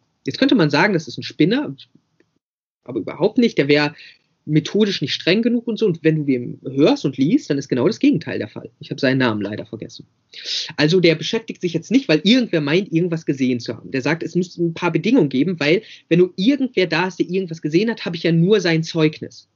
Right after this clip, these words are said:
Damit kann man einfach nicht viel anfangen. Weil wogegen soll ich das prüfen? Ja? Also eine Bedingung ist, es müssen mehrere geben, die das gesehen haben. Ähm, dann sagt er, es ist recht wichtig, dass es wiederholte Ereignisse sind.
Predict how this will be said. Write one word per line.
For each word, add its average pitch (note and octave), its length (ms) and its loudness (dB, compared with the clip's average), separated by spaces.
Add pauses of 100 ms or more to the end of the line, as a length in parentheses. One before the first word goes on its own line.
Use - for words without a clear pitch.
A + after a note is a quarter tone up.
(560)
Damit C#3+ 200 -4
kann F#3 120 -8
man F3+ 80 0
einfach D#3 240 -6
nicht D#3+ 140 -12
viel - 120 -2
anfangen. E3 480 -2 (280)
Weil D3+ 200 4
wogegen G3 480 2
soll B2 200 0
ich A#2 100 -12
das - 140 -10
prüfen? - 460 -14 (440)
Ja? F#3+ 100 -10 (500)
Also A#3+ 480 2
eine G#3+ 220 0
Bedingung G#3 420 -4
ist, - 340 -6
es E3 140 -6
müssen E3 280 0
mehrere E3+ 400 2
geben, - 320 -6 (680)
die C3 60 -6
das A#2 220 -4
gesehen A2+ 340 -6
haben. - 180 -18 (1400)
Ähm, D3 380 0 (960)
dann F3 260 0
sagt A#3+ 240 -2
er, D#3+ 80 2
es E3 140 -8
ist C#3 120 -8
recht F3+ 360 -4
wichtig, - 400 -2
dass F3+ 140 2
es E3+ 180 -4
wiederholte F3 580 4
Ereignisse B2+ 640 -4
sind. G2+ 360 -10